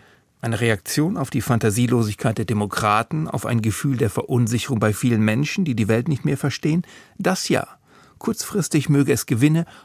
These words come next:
auch Wahlsiege geben, aber daraus ergebe sich keine stabile politische Perspektive. "Bis heute gibt es keine erfolgreiche rechte Regierung in einer entwickelten Demokratie, keine rechte Regierung, die die Menschen überzeugt",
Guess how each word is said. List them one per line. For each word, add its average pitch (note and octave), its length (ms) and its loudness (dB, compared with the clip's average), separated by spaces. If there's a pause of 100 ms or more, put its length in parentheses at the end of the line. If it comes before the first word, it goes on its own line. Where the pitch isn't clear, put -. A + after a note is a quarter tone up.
auch C3+ 240 -2
Wahlsiege C#3+ 540 -2
geben, B2 420 0 (280)
aber A#2+ 200 2
daraus B2+ 340 2
ergebe A#2 400 0
sich G#2 240 -6
keine E3 320 -2
stabile B2 460 0
politische A2 500 -2
Perspektive. - 800 -6 (440)
"Bis - 200 0
heute G3+ 320 0
gibt - 220 -4
es - 180 -6
keine F3+ 340 -2
erfolgreiche A#2+ 680 0
rechte A#2+ 360 -2
Regierung B2+ 560 0
in A#2 140 -2
einer A2+ 260 0
entwickelten C#3+ 540 -2
Demokratie, B2 680 -2 (300)
keine F3+ 380 0
rechte C3+ 380 -2
Regierung, B2+ 540 0 (380)
die C3 80 0
die A#2 80 2
Menschen C#3 380 0
überzeugt", - 800 -2